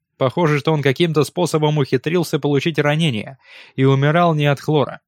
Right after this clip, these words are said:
Удивительно, как он вообще дополз сюда. Он открыл глаза, когда я склонился над ним. В них уже не было той наглой уверенности, что утром. Только боль, всепоглощающий страх и, м, что-то похожее на раскаяние, или, может быть,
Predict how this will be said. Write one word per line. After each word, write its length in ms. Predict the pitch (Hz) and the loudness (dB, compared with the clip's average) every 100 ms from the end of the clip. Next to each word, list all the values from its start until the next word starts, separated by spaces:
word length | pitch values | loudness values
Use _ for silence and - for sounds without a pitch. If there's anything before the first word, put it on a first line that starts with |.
| _ _ - | _ _ -4
Удивительно, 640 | 131 143 180 165 165 151 | 0 2 0 0 0 2
как 160 | 151 160 | 2 0
он 140 | 143 | 0
вообще 340 | 143 - - | 0 0 0
дополз 420 | 135 113 - 143 - | 2 2 2 0 0
сюда. 380 | - 113 104 - _ _ _ _ _ _ - | -6 -4 -4 -6 _ _ _ _ _ _ -4
Он 160 | 127 117 | -2 -2
открыл 320 | 110 127 131 | -4 0 0
глаза, 420 | 117 120 123 120 - _ _ | 2 0 2 -2 -4 _ _
когда 300 | - 113 113 | -4 0 2
я 60 | 110 | 0
склонился 540 | - 120 120 113 120 | 0 0 0 -2 -2
над 180 | 110 101 | -4 -4
ним. 200 | 113 98 _ _ _ | -6 -8 _ _ _
В 120 | 117 135 | -6 -4
них 180 | 165 | -2
уже 220 | 175 156 170 | 0 0 2
не 120 | 185 | 0
было 220 | 120 113 | 2 2
той 180 | 131 123 | 2 0
наглой 400 | 123 110 113 110 | 0 0 2 2
уверенности, 640 | 135 123 107 104 - - | 2 0 -2 -8 -12 -16
что 300 | - - 131 | -14 0 2
утром. 380 | 127 117 95 - _ _ _ - | 2 0 -6 -8 _ _ _ -4
Только 320 | 156 143 143 | -2 0 -2
боль, 300 | 135 131 98 _ | 0 -2 -2 _
всепоглощающий 1080 | _ - - 156 139 131 117 - 151 131 139 | _ -14 -4 -2 0 0 0 0 0 0 -4
страх 500 | - 135 165 117 - | -6 -4 0 0 -2
и, 260 | 120 117 107 | -4 -2 -2
м, 280 | 104 104 - | -6 -16 -16
что-то 340 | - 170 160 | -8 -2 0
похожее 540 | 156 143 180 165 160 156 | 0 -2 0 0 0 0
на 120 | 151 | 0
раскаяние, 920 | 147 127 - 180 135 110 104 - 127 | 0 -2 -2 0 0 -2 -10 -12 -12
или, 200 | 131 127 | -2 0
может 300 | 139 135 123 | 0 0 -2
быть, 260 | 131 139 | -2 -4